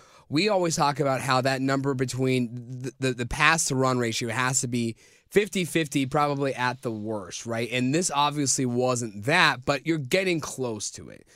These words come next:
And yeah, we sat here on Friday afternoon and said, we really would hate to see if Najee can't accumulate yards early. We would hate to see the Steelers kind of shy away from the run like they would do with Ben Roethlisberger when he said, "Okay, well, if Najee isn't,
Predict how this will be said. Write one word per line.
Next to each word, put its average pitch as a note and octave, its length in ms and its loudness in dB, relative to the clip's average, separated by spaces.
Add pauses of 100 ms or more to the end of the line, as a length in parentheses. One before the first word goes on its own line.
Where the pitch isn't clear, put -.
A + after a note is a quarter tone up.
(480)
And C3 160 0
yeah, D#3+ 300 4 (840)
we E3 220 2
sat F3 260 2
here D#3+ 160 2
on C#3+ 140 2
Friday E3 400 2
afternoon D#3+ 500 0
and D3+ 100 0
said, C#3 380 2 (640)
we D#3 140 2
really E3 340 0
would F3+ 140 0
hate D3 260 -2
to C#3+ 80 -4
see C#3 280 2
if A#2 100 -4
Najee C3+ 600 2
can't C#3 440 -2 (400)
accumulate C#3 720 -2
yards B2 520 0
early. A#2 460 0
We A#2 140 -2
would C3 120 -2
hate D#3 320 -2
to D#3+ 60 -6
see D3 160 0
the B2 120 -4
Steelers B2 340 -2
kind A#2+ 160 -6
of A2+ 80 -6
shy B2 260 0
away A#2 240 0
from A2 140 -8
the G#2+ 80 -6
run G2+ 400 -6 (300)
like B2 140 -4
they C3+ 140 2
would C3+ 160 2
do B2+ 140 0
with B2 180 -2
Ben B2 140 -2
Roethlisberger B2 640 0
when A#2 140 -2
he C3 100 -2
said, A#2+ 180 0
"Okay, B2 220 -2
well, A2 160 -2
if A2 80 -4
Najee D3 320 2
isn't, E3 400 -2